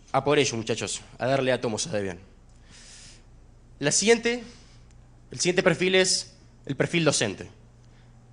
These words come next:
Que bueno, ya hemos hablado de eso en la, en la presentación anterior. En particular me gustaría recalcar sobre un, una, una custom Debian distribution, es como un derivado de Debian, que se llama Debian Edu.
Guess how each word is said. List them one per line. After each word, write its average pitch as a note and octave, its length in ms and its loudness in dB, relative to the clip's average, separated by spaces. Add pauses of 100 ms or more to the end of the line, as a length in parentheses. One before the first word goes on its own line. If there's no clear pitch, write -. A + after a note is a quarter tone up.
(160)
Que D3 100 2
bueno, A#2 200 4
ya D3+ 180 4
hemos D#3 240 4
hablado C3+ 300 6
de C3 100 2
eso D#3+ 180 0
en C#3+ 80 2
la, F#2+ 400 2
en G#2 100 -4
la G2+ 60 0
presentación A2+ 400 -2
anterior. C3+ 280 -4 (2750)
En F3 80 0
particular A3 480 2
me A3 100 2
gustaría F#3 300 2
recalcar F#3 400 2
sobre E3 260 2
un, E3+ 220 0
una, D#3+ 600 2 (280)
una D#3+ 240 0
custom F3 340 0
Debian E3 240 2
distribution, D#3+ 680 2
es C3+ 100 -10
como D#3 200 -2
un E3 80 0
derivado D3+ 440 4
de C#3+ 80 0
Debian, D3 340 0 (360)
que - 80 -6
se D3+ 120 0
llama F#3+ 320 2 (560)
Debian F3 380 4
Edu. G2 260 -4